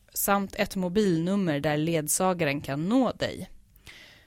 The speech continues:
För att kunna hämta din syntolkningsapparat så måste du vara på plats en halvtimme innan föreställningens början.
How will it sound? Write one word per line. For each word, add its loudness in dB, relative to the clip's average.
För 2
att 4
kunna 4
hämta 4
din 0
syntolkningsapparat 0
så -2
måste -2
du 0
vara -2
på -4
plats 0
en -4
halvtimme 0
innan -2
föreställningens -2
början. 0